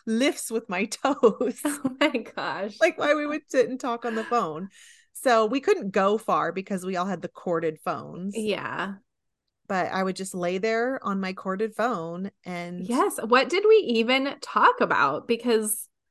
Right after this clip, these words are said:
Speaker 2: we talked all day at school. Just, I probably just went through our day.
Speaker 1: Yeah.
Speaker 2: We just
Speaker 1: Our feelings, our
Speaker 2: Yeah.
Speaker 1: thoughts.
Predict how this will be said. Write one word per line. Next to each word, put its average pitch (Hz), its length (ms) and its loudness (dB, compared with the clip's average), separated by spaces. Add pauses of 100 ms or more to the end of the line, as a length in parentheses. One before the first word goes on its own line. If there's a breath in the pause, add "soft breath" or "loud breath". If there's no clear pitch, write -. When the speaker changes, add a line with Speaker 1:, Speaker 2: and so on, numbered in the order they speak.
(640)
Speaker 2:
we 233 100 -2
talked 240 340 -6
all 214 140 0
day 208 320 -4
at - 220 -6
school. 254 640 -4
Just, 269 340 -4
I 226 100 0
probably 226 580 2
just 247 200 0
went 190 340 -2
through 240 200 4
our 240 180 4
day. 180 580 -2 (800)
Speaker 1:
Yeah. 247 480 -6
Speaker 2:
We 202 100 -8
just - 460 -8 (200)
Speaker 1:
Our 226 120 -4
feelings, 247 840 -6
our 180 120 -6
Speaker 2:
Yeah. 180 80 -14
Speaker 1:
thoughts. 202 760 -4